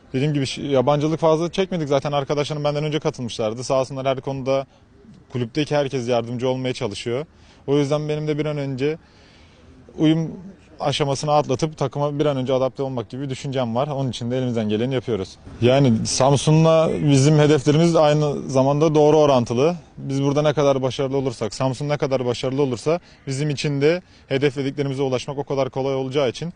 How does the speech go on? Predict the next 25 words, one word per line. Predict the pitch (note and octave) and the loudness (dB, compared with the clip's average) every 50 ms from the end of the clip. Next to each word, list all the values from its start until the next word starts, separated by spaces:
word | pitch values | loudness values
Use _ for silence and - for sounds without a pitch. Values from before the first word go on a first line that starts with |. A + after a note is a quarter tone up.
| _ _ - _ _ _ | _ _ -20 _ _ _
tabii | - D3 D3+ D#3+ | -2 -2 -2 -2
ki | D3 D#3 | -2 -4
neden | D3+ D#3 D#3 F#3 | -4 -2 -2 -2
olmasın? | F3 D#3 C#3 A#2+ G#2+ - A#2 | -2 -2 -4 -4 -6 -6 -6
Tekrar | B2+ B2+ - C3+ B2+ | -6 -6 -4 -2 -2
A | B2+ B2 B2 | 0 0 0
milli | B2 B2 B2 A#2+ | -2 -2 -4 -4
takım | - C3 G#2 B2+ A#2 | -6 -6 -8 -6 -4
formasını | B2 B2 A#2+ B2 A#2 - - B2 A2+ | -4 -2 -2 -4 -4 -6 -6 -6 -6
giymek | A2+ A#2+ A#2+ A#2+ A2 - - - - | -4 -2 -4 -4 -4 -8 -14 -20 -10
herkes | G2 G#2+ B2+ C3+ C3+ B2+ C3 A#2 | -2 0 0 0 0 0 -2 -4
ister. | G#2+ G2+ - - - A2 A2+ C#3 - - - - - - - - - - - - - - - - - - | -4 -6 -8 -6 -4 -4 -4 -4 -6 -12 -20 -20 -20 -20 -20 -20 -20 -20 -20 -20 -20 -20 -20 -20 -8 -4
Ama | B2 C3 C#3+ | -2 0 2
öncelikle | C#3+ D3+ D3 C#3 D3 D3+ D3+ C#3+ D3+ D3+ D#3+ E3 D#3+ D3 | 2 2 2 2 2 0 0 2 2 2 2 2 0 -2
dediğim | D3 C#3 B2+ C3+ C#3+ | -2 -2 -2 -2 -2
gibi | C3+ C3 A#2+ | -4 -4 -4
Samsun'da | - - C3+ C3+ C3 - C#3+ C3+ C3 | -2 0 0 0 -2 -2 -4 -2 -2
başarılı | B2+ B2+ A2 - C3+ B2+ C3 C3+ | -2 -2 -2 -2 -4 -2 0 -2
olmamız | C3+ C3+ B2+ A#2+ A#2 G#2+ | -2 -2 -4 -6 -4 -2
lazım. | A2 A2 A2 A2+ C3+ C3+ | 0 0 0 0 -2 -2
Oraya | C3 C3 C3+ C3 | -2 0 0 0
hak | B2+ A#2+ | -2 -2
ettiğimizi | C3 B2 A2 - C3 B2+ B2 B2 B2 | -4 -6 -6 -8 -8 -8 -6 -6 -4
göstermemiz | B2+ A#2+ A2+ - - B2+ B2 B2 B2 C3 B2 A#2+ | -4 -4 -4 -4 -4 -4 -4 -4 -4 -4 -4 -2
lazım. | A2+ G2+ G2+ G2+ A#2 D3 D#3 | 0 0 -2 -2 -6 -12 -14